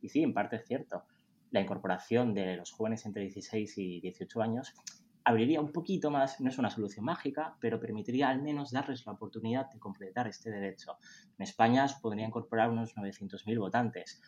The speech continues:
Sabemos que no votarían todos y que la abstención probablemente sería elevada, pero al menos se les daría esta oportunidad para poder al menos participar electoralmente en esta democracia representativa y mejorar un poco la vinculación con el propio sistema de partidos, con la calidad democrática, etcétera.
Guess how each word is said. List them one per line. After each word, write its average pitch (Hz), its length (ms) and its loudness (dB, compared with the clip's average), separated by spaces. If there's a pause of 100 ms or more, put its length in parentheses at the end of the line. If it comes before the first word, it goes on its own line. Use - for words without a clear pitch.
(140)
Sabemos 107 400 0
que 113 100 -4
no 104 80 0
votarían 104 400 -2
todos 139 400 0
y 104 60 -12
que 101 60 -10
la 92 40 -2
abstención 101 480 -4
probablemente 101 340 -6
sería 98 200 -6
elevada, 92 420 0 (260)
pero 110 140 2
al 107 60 2
menos 120 180 2
se 117 120 -6
les 95 120 -4
daría 95 220 0
esta 98 160 0
oportunidad 95 520 -4 (140)
para - 220 -8
poder 90 220 -6
al 90 100 -6
menos 95 340 -10 (320)
participar 95 420 2
electoralmente 87 640 -4
en 90 60 -8
esta 90 220 -4
democracia 90 440 -4 (100)
representativa 95 800 -6
y - 80 -18
mejorar 85 340 -8
un 92 100 -8
poco 104 420 -6 (320)
la 95 100 -2
vinculación 90 560 -4
con 98 140 -6
el 92 40 -10
propio 95 220 -6
sistema 87 420 -10
de 85 60 -10
partidos, 147 640 0
con 98 140 -10
la 85 80 -6
calidad 87 240 -8
democrática, 104 840 -4
etcétera. - 460 -12